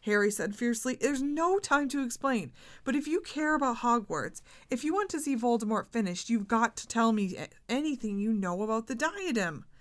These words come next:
She remained quite still. Goodbye, Scooty. Floating in midair, staring down at him.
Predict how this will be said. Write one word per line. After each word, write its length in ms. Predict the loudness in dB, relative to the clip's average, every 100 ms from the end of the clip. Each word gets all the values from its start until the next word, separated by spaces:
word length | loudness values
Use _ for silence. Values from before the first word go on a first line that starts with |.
| -20 -20 -20 -10
She 180 | -4
remained 400 | -2 0 0 -2
quite 340 | -8 -4 -4 -4
still. 460 | -6 -6 -6 -8
Goodbye, 400 | -12 -14 -16 -18
Scooty. 480 | -16 -12 -12 -12 -14 -16 -20 -20 -20 -20 -18 -18 -18 -20 -20 -20 -12
Floating 480 | -4 -4 -4 -4
in 140 | -2 0
midair, 500 | 0 -2 -4 -6 -10 -20 -20
staring 480 | -12 -2 0 2 0
down 240 | -2 -4
at 100 | -8
him. 280 | -12 -14 -18